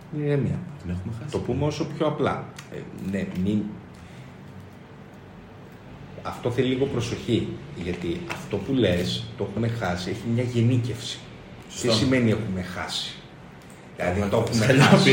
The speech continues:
Speaker 2: πλέον.
Speaker 1: Η γενίκευση, όχι, το λέω, το κάνουμε, Χρήστο, το κάνουμε. Αλλά το ζήτημα είναι, το κάνουμε και το αφήνουμε. Δηλαδή, θέλει μια προσέγγιση.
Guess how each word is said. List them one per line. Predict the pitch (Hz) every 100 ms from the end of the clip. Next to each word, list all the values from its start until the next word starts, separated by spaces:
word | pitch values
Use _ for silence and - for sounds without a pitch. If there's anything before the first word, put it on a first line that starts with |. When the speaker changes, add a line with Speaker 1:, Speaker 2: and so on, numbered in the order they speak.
| 139
Speaker 2:
πλέον. | 190 - 311 320 320 339 214
Speaker 1:
Η |
γενίκευση, | 196 - 92 98 - 90 - - 87 92 -
όχι, | 117 139 143
το | 107
λέω, | 104 139 165
το | -
κάνουμε, | - 170 190 - - - -
Χρήστο, | 113 -
το | 143 -
κάνουμε. | 123 107 90 - - - - - -
Αλλά | 92 95 87 - - -
το | -
ζήτημα | 87 117 139 131 101
είναι, | 92 92 92 - - -
το | -
κάνουμε | 113 107 127
και | 131
το | 147
αφήνουμε. | 180 175 120 - - - - - - - - - - - - - - - -
Δηλαδή, | 101
θέλει | 117 135 143
μια | 143 -
προσέγγιση. | 147 139 151 123 - - -